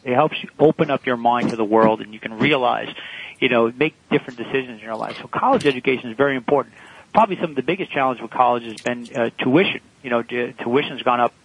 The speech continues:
Uh, <clears throat> if I'm not mistaken, I think it's private tuition has gone up. Uh, I, I think it's two hundred fifty percent, while public tuition, no, I'm sorry, public tuition has gone up two hundred fifty percent. Private institutions have gone up four hundred and fifty percent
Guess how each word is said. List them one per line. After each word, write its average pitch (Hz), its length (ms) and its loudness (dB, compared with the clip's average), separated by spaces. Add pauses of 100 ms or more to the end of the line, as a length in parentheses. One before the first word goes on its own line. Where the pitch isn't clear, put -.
(300)
Uh, 156 540 0
<clears throat> - 100 -20
if 143 160 -4
I'm 135 100 2
not 139 140 2
mistaken, 135 320 -4
I 117 40 -8
think 120 120 -4
it's 113 100 -6
private 143 380 0
tuition 131 340 0
has 110 80 -10
gone 123 220 2
up. 120 120 2 (600)
Uh, 113 380 6
I, - 20 -18 (240)
I 131 140 -6 (220)
think 170 160 0
it's - 120 -6 (480)
two 185 140 6
hundred - 320 2
fifty - 240 -4
percent, 131 500 -6
while 113 140 4
public - 400 0
tuition, 127 400 0
no, 127 160 4 (100)
I'm 170 140 0
sorry, 123 160 6
public 180 280 2
tuition 151 260 0
has 127 80 -8
gone 131 100 2
up 123 100 -2
two 151 100 -6
hundred 135 200 -4
fifty 135 180 0
percent. 120 320 -4
Private 175 340 0
institutions 127 580 -6
have - 40 -8
gone 123 120 0
up 110 160 -6
four 247 160 4
hundred 139 220 0
and - 100 -14
fifty 123 240 -8
percent 123 360 -6